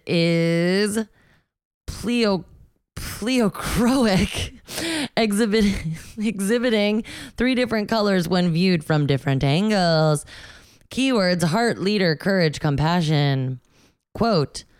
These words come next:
"Only with the heart can a person see rightly.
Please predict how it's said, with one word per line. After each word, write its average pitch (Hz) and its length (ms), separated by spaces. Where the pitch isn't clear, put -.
"Only 247 480
with 165 300
the 156 140
heart 151 680
can 180 160
a 156 100
person 156 640
see 151 260
rightly. 147 760